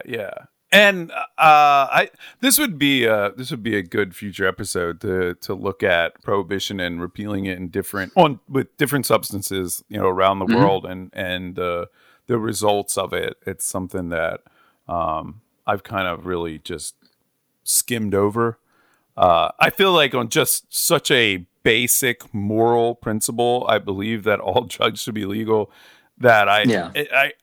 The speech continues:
Speaker 1: I tend to, like, not really look for firepower for it because it's not really where I'm trying to make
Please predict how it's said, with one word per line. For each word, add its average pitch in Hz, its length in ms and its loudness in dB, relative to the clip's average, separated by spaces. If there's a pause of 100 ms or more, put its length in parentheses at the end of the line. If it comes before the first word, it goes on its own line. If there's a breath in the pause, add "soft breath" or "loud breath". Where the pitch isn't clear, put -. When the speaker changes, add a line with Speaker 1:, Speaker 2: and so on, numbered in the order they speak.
Speaker 1:
I 139 120 4
tend 165 440 0
to, 147 80 2
like, 123 240 4
not 113 400 2
really 120 360 0
look 101 400 -2
for 117 160 -6
firepower 156 760 4
for 175 300 -4
it 196 100 -4
because 113 240 -8
it's 107 160 -10
not 135 220 2
really 147 260 -2
where 147 200 0
I'm 143 120 -2
trying 143 420 -2
to 139 60 -2
make 139 420 -2